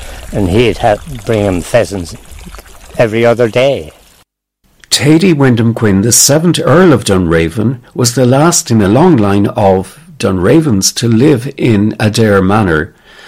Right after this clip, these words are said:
Speaker 2: Geraldine Wyndham Quinn, the Countess of Dunraven,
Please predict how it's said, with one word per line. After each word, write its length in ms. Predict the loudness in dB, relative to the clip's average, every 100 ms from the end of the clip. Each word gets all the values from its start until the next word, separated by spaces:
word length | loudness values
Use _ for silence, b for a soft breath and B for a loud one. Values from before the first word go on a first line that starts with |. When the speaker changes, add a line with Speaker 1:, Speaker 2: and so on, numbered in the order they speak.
| B B B B B B B -4
Speaker 2:
Geraldine 640 | 2 2 2 2 2 2
Wyndham 360 | 2 0 -2 -4
Quinn, 420 | -6 -4 -4 -6 -14
the 360 | -4 0 0 -2
Countess 580 | -2 0 2 2 0
of 100 | -4
Dunraven, 640 | -4 -2 0 0 0 -2 -6